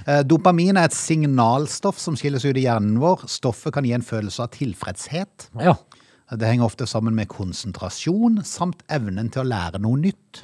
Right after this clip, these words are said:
Speaker 2: Ja.
Speaker 1: Og ifølge den nye studien skiller menn ut mer av dette stoffet enn kvinnene gjør.
Speaker 2: Mhm.
Speaker 1: Eh, og fra tidligere studier så vet man at dopaminsystemet, systemet hos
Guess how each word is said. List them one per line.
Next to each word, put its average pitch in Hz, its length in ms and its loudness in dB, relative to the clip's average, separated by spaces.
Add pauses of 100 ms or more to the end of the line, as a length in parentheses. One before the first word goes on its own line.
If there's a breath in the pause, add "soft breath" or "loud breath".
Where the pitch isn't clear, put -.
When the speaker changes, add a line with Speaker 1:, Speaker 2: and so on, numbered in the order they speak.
(120)
Speaker 2:
Ja. 120 380 -2 (540 soft breath)
Speaker 1:
Og 143 60 0
ifølge 160 340 4
den 165 220 4 (100)
nye 151 160 2
studien 139 420 2
skiller 151 380 0
menn 135 480 4
ut 135 180 -4
mer 113 460 0
av 143 80 0
dette 120 160 0
stoffet 117 400 -6
enn 135 160 -4 (160)
kvinnene 98 640 -2
gjør. 90 300 -8 (140)
Speaker 2:
Mhm. 185 420 -2 (520 soft breath)
Speaker 1:
Eh, 123 140 -2
og 131 140 -2
fra 180 180 2
tidligere 156 640 0
studier 240 480 2
så 160 160 -4
vet 147 160 -4
man 165 140 0
at 165 240 -6 (140)
dopaminsystemet, 156 1500 0
systemet 175 600 0
hos 135 200 -2